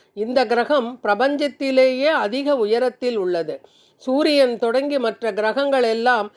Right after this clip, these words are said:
சிசுமார கிரகத்தினையே அடைக்கலம் கொண்டு செயல்படுகிறது. சிசுமார கிரக மண்டலம் பற்றி ஸ்ரீமத் பாகவதம் பகுதி நூத்தி இருபத்தி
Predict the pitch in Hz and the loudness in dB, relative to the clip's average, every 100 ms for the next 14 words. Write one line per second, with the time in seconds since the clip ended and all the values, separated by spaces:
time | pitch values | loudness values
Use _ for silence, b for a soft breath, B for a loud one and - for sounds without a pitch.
0 | b b - 254 320 320 302 294 254 214 | b b -8 -4 -2 2 4 4 2 0
1 | 226 240 240 247 247 240 240 285 240 214 | -2 -2 -4 -4 -2 0 0 0 0 0
2 | 254 269 254 226 208 220 233 233 185 214 | 0 2 2 0 -2 -2 -2 -2 0 0
3 | 208 185 160 160 151 135 _ b b b | 0 -4 -4 -6 -6 -10 _ b b b
4 | - 269 254 370 359 330 311 262 233 233 | -4 -2 2 2 4 4 2 0 -2 -2
5 | 269 254 240 233 226 214 220 - 294 208 | -2 -2 0 0 -2 -4 -8 -6 -4 -2
6 | 202 b b - 294 294 269 214 233 247 | -4 b b -4 -2 0 0 0 0 2
7 | 277 254 247 254 208 _ b - 262 262 | 0 2 2 -2 -4 _ b -2 -2 0
8 | 294 302 240 247 254 302 - 320 240 262 | -2 -2 -2 -2 -2 -2 -2 -2 0 0
9 | 294 302 - | 0 0 0